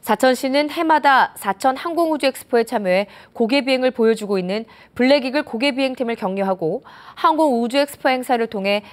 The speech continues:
대한민국 공군의 우수성을 널리 알리는 등 다양한 분야에서 협력하기로 했습니다.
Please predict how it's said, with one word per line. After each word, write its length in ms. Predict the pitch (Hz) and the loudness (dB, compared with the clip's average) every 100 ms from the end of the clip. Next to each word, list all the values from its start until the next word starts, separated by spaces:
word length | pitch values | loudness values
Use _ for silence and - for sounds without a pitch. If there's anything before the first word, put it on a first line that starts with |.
| - | -4
대한민국 560 | 226 220 226 226 214 - | 2 2 2 -4 -6 -4
공군의 340 | 208 202 208 | -2 -2 -4
우수성을 480 | 214 269 254 233 214 | -4 -4 -2 -2 2
널리 300 | 170 220 254 | 2 4 2
알리는 320 | 208 185 175 | 2 -2 -6
등 180 | 160 139 - - - | -6 -8 -14 -20 -16
다양한 440 | - 214 226 277 254 | -2 0 2 2 0
분야에서 440 | 247 226 190 254 | 0 0 0 -2
협력하기로 680 | 262 294 285 277 185 160 160 | -4 -6 -6 -6 -6 -6 -6
했습니다. 560 | 160 156 135 139 139 | -8 -12 -14 -14 -16